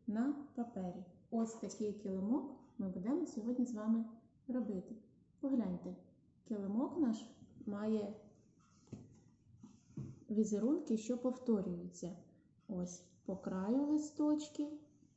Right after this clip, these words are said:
листочки вербові і серединка, тому і називаємо килимком.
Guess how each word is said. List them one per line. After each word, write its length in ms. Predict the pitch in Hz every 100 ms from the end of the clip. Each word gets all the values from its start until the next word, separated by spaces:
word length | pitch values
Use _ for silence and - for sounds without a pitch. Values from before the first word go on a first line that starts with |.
| _
листочки 600 | 254 247 - 262 - 262
вербові 680 | 254 254 226 254 254 247 - -
і 260 | 226 311 - - - -
серединка, 840 | - 285 294 220 196 180 - 196 -
тому 300 | 190 220 302 -
і 60 |
називаємо 720 | 220 202 190 202 247 302 285 285 285
килимком. 640 | 240 240 247 - 190 165